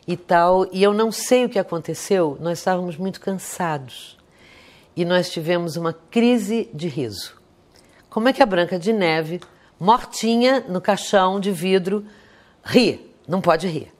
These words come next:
Então foi desesperador, porque a gente não conseguia gravar. As crianças que foram filmadas, separadas da, da, do geral do, do caixão, elas riam tanto, tanto, tanto, que saía lágrima.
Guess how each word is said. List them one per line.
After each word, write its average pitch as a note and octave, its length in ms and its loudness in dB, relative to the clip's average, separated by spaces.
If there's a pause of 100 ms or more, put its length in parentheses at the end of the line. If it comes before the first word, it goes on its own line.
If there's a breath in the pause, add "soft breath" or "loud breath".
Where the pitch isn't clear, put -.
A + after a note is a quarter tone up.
(600 loud breath)
Então B3 140 0
foi C4 160 2
desesperador, A#3+ 960 2
porque - 180 -8
a F#3 40 -4
gente F#3+ 200 -6
não G3+ 100 -4
conseguia G#3 440 -2
gravar. E3+ 500 0 (680 loud breath)
As A#3+ 200 2
crianças A#3+ 640 2
que G3 120 -6
foram E3 360 0 (260 loud breath)
filmadas, E3 640 0
separadas E3 800 0
da, A#2 260 -8
da, G2 280 -12 (340 soft breath)
do D#3+ 140 0
geral F3 500 4
do, C#3+ 160 -8
do B2 100 -14
caixão, D3+ 540 -4 (420 loud breath)
elas A#3 280 4
riam F3+ 340 2
tanto, A3+ 480 0
tanto, E3+ 360 -2
tanto, F#3+ 400 -2
que F#3+ 200 -10 (140)
saía G#3 340 2
lágrima. F3 600 -2